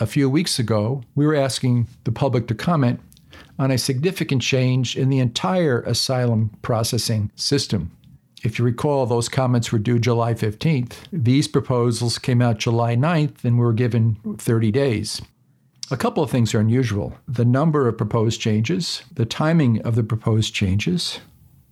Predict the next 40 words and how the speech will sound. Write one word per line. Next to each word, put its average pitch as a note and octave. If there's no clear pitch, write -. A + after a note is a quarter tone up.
And D3+
we E3
have B3
to A3+
remember D#3
this D3+
is C#3+
also E3+
occurring B2+
in A2+
the A2+
midst A#2+
of G#2+
litigation. D3+
Many B2
of A2+
the A2
past C3
proposals C3
have A2+
been G#2
challenged A#2+
in G#2
court D3+
and A2
litigation, A2+
it's -
working A#2
its G2+
way. C3
But B2+
yes, B2
sadly, E3
uh, G#2
an C#3
administration C#3+
that B2+
on A#2
one C#3
hand C#3